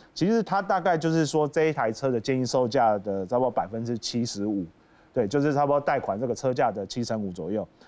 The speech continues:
然后呢，大概一到五十九期的这个分期的款项是一万九千元，然后到了这个最后第六十期呢，就是这个尾款大概是八十三万元左右。那这样购车好处呢，在于说，哎，我在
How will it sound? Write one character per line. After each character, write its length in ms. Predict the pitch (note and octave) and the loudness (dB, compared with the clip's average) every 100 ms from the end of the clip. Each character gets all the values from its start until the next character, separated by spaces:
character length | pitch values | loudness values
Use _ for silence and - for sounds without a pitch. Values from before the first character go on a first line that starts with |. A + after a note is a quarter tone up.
| _ | _
然 160 | C3 D3+ | -2 2
后 220 | A3+ G#3 | 2 2
呢， 240 | D3+ C3 B2 | 2 2 0
大 140 | D#3 | -2
概 120 | D3 C#3+ | 2 0
一 200 | D#3+ E3+ | 2 2
到 120 | F#3+ | 2
五 140 | A2+ | 2
十 140 | A2 A2+ | -2 -2
九 220 | A#2+ G2+ | -2 -2
期 260 | - G#2+ G#2 | -4 -4 -2
的 180 | A2 | 0
这 120 | G#2+ C#3+ | 0 0
个 100 | A#2+ | 0
分 300 | - D3 D3 | 0 -2 -2
期 320 | - G#2 G2 | -8 -8 -6
的 200 | G2+ F#2+ | -6 -8
款 220 | - - E2 | -8 -12 -2
项 200 | B2+ G#2+ | -2 -2
是 160 | A#2+ | -4
一 120 | G#2+ G#2 | -4 -2
万 280 | B2+ A2+ F2+ | 0 0 -4
九 180 | E2+ | -8
千 180 | D#2+ G#2+ | -8 -6
元， 200 | G2+ D#2 - _ _ _ | -4 -6 -14 _ _ _
然 120 | - A#2 | -4 0
后 200 | E3 D3+ | 2 2
到 160 | D#3+ | 2
了 100 | C3 | 2
这 140 | B2 C3 | 2 0
个 80 | |
最 180 | A#2 C#3+ | 2 2
后 80 | C3+ | 2
第 200 | B2+ D3 | 2 4
六 180 | D#3 C3+ | 4 4
十 160 | - | 0
期 200 | G#2 G2+ | -6 -4
呢， 140 | G2 G2 | -4 -2
就 140 | C3 | 0
是 140 | B2 B2 | 2 2
这 80 | |
个 80 | A2+ | 2
尾 180 | F#2+ G2 | 0 -2
款 240 | - E2+ D2+ | -4 -8 -2
大 100 | A#2 | 0
概 100 | A#2 | 2
是 160 | A2+ A2+ | 2 0
八 200 | A#2 A2+ | 2 -2
十 60 | |
三 200 | G2+ A2 | -2 -6
万 180 | A#2+ A#2 F#2+ | -2 -2 -4
元 100 | D#2+ E2+ | -10 -14
左 220 | F#2+ D2 | -14 -8
右。 180 | F#2+ G2+ - _ _ _ _ _ _ _ _ - - | -2 -2 -4 _ _ _ _ _ _ _ _ -20 -4
那 100 | G3 | -2
这 80 | A3+ | 0
样 100 | G3 | 0
购 200 | F3+ E3 | 2 2
车 160 | E3 | 2
好 180 | C#3+ F#2 | 0 -2
处 220 | - B2+ | -4 -6
呢， 120 | G#2+ F2+ | -6 -8
在 160 | - A#2 | -2 0
于 80 | A2+ | 0
说， 320 | A#2+ A2 A2 - - - | -2 -2 -2 -8 -20 -6
哎， 80 | A#2+ | -2
我 100 | A#2 | 0
在 240 | E3 D3+ | 2 0